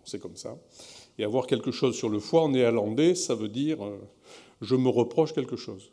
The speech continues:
Voilà. Donc, vous voyez, on, on véhicule des sentiments sur les organes. Alors, pour revenir à la dangerosité de l'alcool, il faut que vous compreniez bien qu'on ne tombe pas malade d'une prise d'alcool sans chronicité de cette prise d'alcool.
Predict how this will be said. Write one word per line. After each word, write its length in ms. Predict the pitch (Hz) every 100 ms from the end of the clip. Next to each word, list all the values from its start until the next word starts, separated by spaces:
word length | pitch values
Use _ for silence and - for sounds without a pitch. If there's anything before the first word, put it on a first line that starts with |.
| _
Voilà. 140 | 98 95
Donc, 80 | 113
vous 40 |
voyez, 300 | 110 151 170 151
on, 280 | 135 143 156 - - - 135
on 60 | 101
véhicule 680 | 123 156 151 - 156 127
des 100 | 113
sentiments 580 | 110 120 113 113 135 165
sur 200 | - 135
les 140 | 120
organes. 240 | 110 98 90 - _ _ _ _ _ _ - - - - _ - -
Alors, 260 | 135 -
pour 220 | - 165 143
revenir 540 | 190 190 190 180 131
à 60 | 120
la 100 | 123
dangerosité 720 | 135 135 131 127 123 123 131
de 60 |
l'alcool, 540 | 107 101 - 180 214 247 - - - - - - _
il 60 |
faut 100 | 170
que 60 | 175
vous 60 |
compreniez 500 | 151 170 160 160 139
bien 240 | 135 190 202
qu'on 140 | 170
ne 160 | 156 147 - - _
tombe 320 | 202 202 170
pas 220 | - 175
malade 640 | 151 151 143 127 113 98 95 - - - - - - - - _
d'une 280 | 127 135 127
prise 280 | - 160 131
d'alcool 640 | 117 113 151 165 185 185 - - _ -
sans 260 | - 147
chronicité 760 | 135 156 175 170 - 139 180 185
de 80 | 143
cette 300 | 147 139 -
prise 180 | 127
d'alcool. 320 | 120 104 -